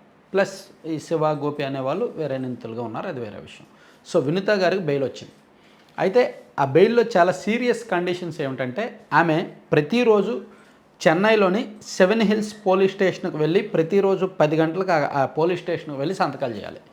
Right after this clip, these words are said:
మళ్ళీ కోర్టు చెప్పే వరకు ఆమె డైలీ వెళ్ళి సంతకాలు చేయాల్సిందే. ఏ ఒక్కరోజు సంతకం చేయకపోయినా ఆమె బెయిల్ రద్దు అవుద్ది, మళ్ళీ జైలుకు వెళ్ళాల్సి వస్తుంది.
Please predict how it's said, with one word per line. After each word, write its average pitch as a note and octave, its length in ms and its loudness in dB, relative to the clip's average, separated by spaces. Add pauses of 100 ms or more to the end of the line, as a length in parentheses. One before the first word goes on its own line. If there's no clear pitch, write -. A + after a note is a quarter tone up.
(460)
మళ్ళీ F#3+ 520 2
కోర్టు A3 420 4
చెప్పే G#3 480 4
వరకు G3 420 4
ఆమె F3+ 260 4
డైలీ E3 320 4
వెళ్ళి F3+ 200 0
సంతకాలు D#3+ 540 -2
చేయాల్సిందే. C#3+ 460 -4 (600)
ఏ E3+ 120 6
ఒక్కరోజు G3+ 480 4
సంతకం F3+ 500 -2
చేయకపోయినా D#3 680 -2 (320)
ఆమె E3+ 180 0
బెయిల్ D#3+ 300 4
రద్దు C#3 280 2
అవుద్ది, C#3+ 240 -2
మళ్ళీ E3+ 380 -4 (120)
జైలుకు B2+ 300 0
వెళ్ళాల్సి G#2 380 -8
వస్తుంది. - 280 -20